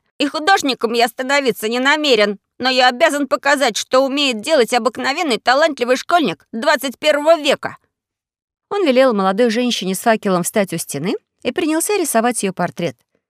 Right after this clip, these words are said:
Портрет был не очень удачным, но, разумеется, куда ближе к действительности, чем работа Рына. Алиса предпочла бы, чтобы Пашка не демонстрировал свои таланты, но останавливать его — это значит еще более укрепить в упрямстве. Так что она терпела и ждала,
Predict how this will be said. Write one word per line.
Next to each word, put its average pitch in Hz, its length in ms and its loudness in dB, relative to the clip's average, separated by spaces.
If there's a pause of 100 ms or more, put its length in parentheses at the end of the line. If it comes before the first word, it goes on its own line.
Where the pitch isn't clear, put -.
(500)
Портрет 180 460 0
был 190 180 2
не 196 140 2
очень 185 320 0
удачным, 143 480 -4
но, 160 80 0
разумеется, 170 580 0
куда 185 300 2
ближе 262 320 0
к 170 80 -6
действительности, 185 800 -4
чем 226 220 -2
работа 240 360 0
Рына. 175 340 -2 (600)
Алиса 359 320 -4
предпочла 202 540 -4
бы, 190 100 -4
чтобы 185 300 -6
Пашка 208 340 -2
не 190 140 0
демонстрировал 190 680 -2
свои 147 240 -2
таланты, 143 540 -2 (560)
но 440 100 -2 (160)
останавливать 285 760 -2
его — 233 180 2
это 247 140 0
значит 226 400 -4
еще 214 200 -2
более 240 360 2
укрепить 220 440 -4
в 226 40 -2
упрямстве. 247 600 -2 (360)
Так - 200 -10
что - 180 -6
она 180 140 -4
терпела 254 540 -4
и 175 180 -4
ждала, 156 520 -2